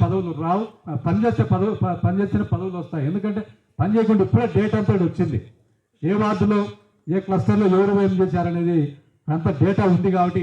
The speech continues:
డేటా ప్రామాణికంగా తీసుకునే రేపు పొద్దున ఏదైనా మనకు పనులు చేయాలన్నా, ఏదైనా కొన్ని పనులు చేసి మన ఇన్ఛార్జ్ కూడా చేసి పెట్టాలనే కూడా ఉంటుంది. ఎందుకంటే ఎప్పుడెప్పుడు చేసుకుంటూ మార్చుకుంటూ పార్టీని డెవలప్ చేసుకుంటూ ప్రభాకర్ అన్న వస్తున్నాడు.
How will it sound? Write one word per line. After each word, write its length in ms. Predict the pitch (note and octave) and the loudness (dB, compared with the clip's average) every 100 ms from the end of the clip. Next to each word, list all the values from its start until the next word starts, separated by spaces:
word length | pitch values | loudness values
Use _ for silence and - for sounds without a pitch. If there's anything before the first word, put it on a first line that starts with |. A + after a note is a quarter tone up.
| C#3 | -2
డేటా 300 | F3 G3 G#3 F#3+ - _ _ C#3 | -4 0 0 -2 -6 _ _ -4
ప్రామాణికంగా 580 | E3+ G#3 G#3+ G#3 G3+ - | 0 2 2 2 2 2
తీసుకునే 440 | G3+ - G3+ G3 F3 E3 - _ - | 0 0 0 2 0 -4 -12 _ -8
రేపు 120 | D#3 E3 | -4 -2
పొద్దున 260 | E3 G3+ | 0 0
ఏదైనా 180 | G3 G3 F3+ | 2 0 0
మనకు 240 | E3 F3 - | 0 0 2
పనులు 240 | D#3 F#3+ F#3 | 2 2 2
చేయాలన్నా, 400 | F#3 F3+ F3+ F#3 D#3+ E3 _ _ | 0 0 0 0 -2 -6 _ _
ఏదైనా 200 | D#3 G3+ F3+ | -4 -4 0
కొన్ని 180 | F#3 F3 D#3 | 0 2 0
పనులు 220 | E3+ F#3+ F#3+ | 0 0 0
చేసి 240 | F#3 F#3 D#3+ - _ - - | 0 0 -4 -10 _ -18 -4
మన 100 | E3+ | 0
ఇన్ఛార్జ్ 280 | F#3+ G#3+ G3 G#3 | 0 0 0 0
కూడా 100 | G3+ G3 | 0 0
చేసి 180 | F#3+ - | 0 0
పెట్టాలనే 400 | F3+ F#3+ F3+ F3+ | 0 2 0 0
కూడా 120 | F3+ E3 | 0 0
ఉంటుంది. 320 | E3 E3+ F#3 F#3 - _ - | -2 -2 0 -2 -6 _ -8
ఎందుకంటే 220 | D#3 G3+ F#3 | -2 0 2
ఎప్పుడెప్పుడు 440 | F#3+ G3+ G3 G3+ F3 E3 - _ _ _ _ - | 2 2 2 4 2 0 -4 _ _ _ _ -4
చేసుకుంటూ 420 | G3+ G#3 G#3+ G3+ F3 | -2 0 0 0 0
మార్చుకుంటూ 360 | F3 F#3+ G3+ G3 G3 E3+ | 0 0 -2 -2 0 0
పార్టీని 280 | F3+ F#3+ D#3+ | 0 -2 -2
డెవలప్ 260 | F#3 E3 F3 | -2 0 0
చేసుకుంటూ 320 | - D#3 E3+ D3 | -2 -4 -2 0
ప్రభాకర్ 340 | D#3 D#3+ D#3 | 0 0 0
అన్న 80 | D3+ C#3 | 0 0
వస్తున్నాడు. 400 | E3+ E3 F3 | 0 -2 -2